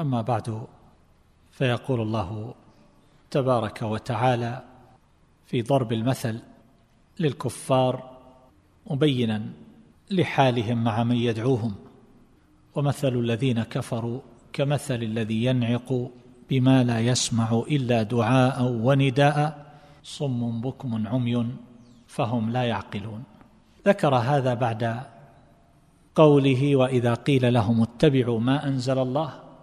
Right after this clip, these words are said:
قالوا بل نتبع ما ألفينا عليه آباءنا، أولو كان آباؤهم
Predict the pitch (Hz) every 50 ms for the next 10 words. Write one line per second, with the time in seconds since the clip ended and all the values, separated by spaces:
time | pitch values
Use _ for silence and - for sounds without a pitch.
0 | - - - - 143 135 123 120 120 110 110 143 147 135 127 120 117 - - -
1 | 147 123 127 120 113 113 110 117 131 135 135 120 113 107 - - 139 135 127 127
2 | 123 117 110 107 104 110 113 120 127 127 120 - 135 135 - 127 120 113 107 117
3 | 113 110 107 107 104 101 107 - - - - _ _ _ _ _ _ - - 175
4 | 156 139 127 117 113 110 104 - - 139 135 127 117 113 113 - 110 110 104 107
5 | 127 131 127 127 120 92 98 107 101